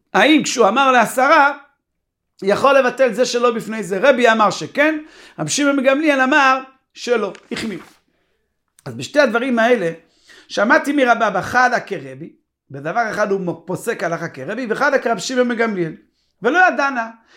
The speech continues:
ה' כרבי וה' כרב שמעון בן גמליאל. אמר רבי יוסף, "נחזה ענן", בוא נראה אנחנו.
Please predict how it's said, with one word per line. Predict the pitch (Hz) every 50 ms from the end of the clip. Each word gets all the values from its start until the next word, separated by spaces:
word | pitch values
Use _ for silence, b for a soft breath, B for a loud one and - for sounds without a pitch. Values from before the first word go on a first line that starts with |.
| b b
ה' | - 269 285 269 -
כרבי | 240 226 208 240 269 277 302 285 214
וה' | 208 226 240 240
כרב | 233 220 196
שמעון | 170 - - 220 208 202
בן | 185
גמליאל. | 170 160 160 151 123 104 - - _ _ _ _ _ _ _ _ _ _ _ _ _ _ _ _ _ _ B B B B B B B -
אמר | 156 240 294 302
רבי | 302 294 311
יוסף, | 349 320 - 294 220
"נחזה | 220 277 277 247 226 302 294
ענן", | 294 285 269 254 226
בוא | 311 330
נראה | 330 302 285 302 285
אנחנו. | 277 262 247 - - 214 220